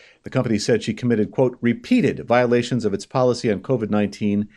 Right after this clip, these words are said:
misinformation." Interesting.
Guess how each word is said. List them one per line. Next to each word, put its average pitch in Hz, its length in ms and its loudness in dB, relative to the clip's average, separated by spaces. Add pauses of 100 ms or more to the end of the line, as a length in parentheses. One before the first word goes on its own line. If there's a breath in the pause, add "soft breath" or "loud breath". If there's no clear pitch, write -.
(180 soft breath)
misinformation." 117 1300 -2 (2250)
Interesting. 107 500 -4